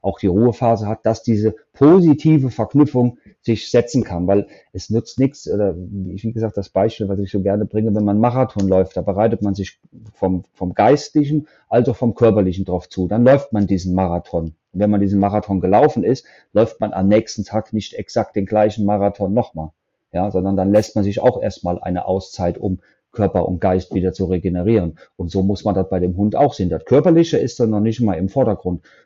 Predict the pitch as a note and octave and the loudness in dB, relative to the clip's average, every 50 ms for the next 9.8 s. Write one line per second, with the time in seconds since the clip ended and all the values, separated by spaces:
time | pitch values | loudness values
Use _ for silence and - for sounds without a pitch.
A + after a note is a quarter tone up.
0 | _ _ - G2 G2 G2+ G2+ G#2 G#2 G#2 G#2+ G#2 G#2+ G2+ - - - - G2 G2 | _ _ 0 2 2 2 2 0 0 0 2 2 2 0 -2 -6 -6 -6 -4 -6
1 | G2 - - - - _ _ _ - G#2+ G#2 G#2+ G2 G2+ - - G2+ - - D3 | -6 -8 -14 -20 -20 _ _ _ -2 0 0 0 -2 -4 -6 -8 -6 -2 -2 -2
2 | D3+ - - G2+ E2+ D#2 D#2+ - F2+ F2 - - G2+ F#2+ G#2+ G#2+ G#2+ G#2+ - G#2+ | -2 -2 -4 -4 -4 -2 -4 -6 -6 -6 -2 -2 0 2 2 0 0 -2 -2 0
3 | G#2 G#2+ G#2 - - - A2 G#2+ A2 A#2+ A2+ G2+ A2 A2+ A2+ A2+ A2+ A2+ - _ | 0 0 0 -2 -4 -4 -4 -2 -2 -2 -2 0 0 0 2 2 0 -2 -4 _
4 | _ _ _ _ _ _ - G#2+ G2+ G2 G2+ G2+ - - - _ _ _ _ _ | _ _ _ _ _ _ 0 2 2 4 2 0 -2 -8 -20 _ _ _ _ _
5 | _ _ _ _ _ _ - G#2+ G#2+ A2+ G#2 - - A2+ G2+ - - - - A2+ | _ _ _ _ _ _ -4 -2 0 0 -2 -2 -2 -4 -4 -4 -6 -6 -4 -2
6 | G#2 G#2 G2 G#2 G2+ G2 F#2+ F2+ - _ _ _ _ _ _ _ _ _ _ _ | -2 -2 0 0 -2 -2 -2 -4 -8 _ _ _ _ _ _ _ _ _ _ _
7 | _ - - - - A2 G#2+ G2+ - G#2+ G#2+ G#2+ - G#2+ G2 F#2+ G2 G2 A2+ C#3 | _ -20 -20 -14 -8 -6 -6 -6 -4 -6 -4 -2 -2 -2 -2 0 2 4 6 6
8 | D#3+ D#3+ D#3+ - - _ - G2+ A2 C3 B2 G2+ - - G2 - - _ G#2+ G2+ | 4 4 0 -8 -14 _ -6 -4 -2 -2 -4 -4 -6 -6 -8 -8 -6 _ 0 0
9 | G2+ F#2+ - - - C#3+ C#3 C3+ D#3 C#3+ - - D3+ D3+ D3 | 0 0 -2 -2 0 2 2 2 0 0 2 4 4 4 2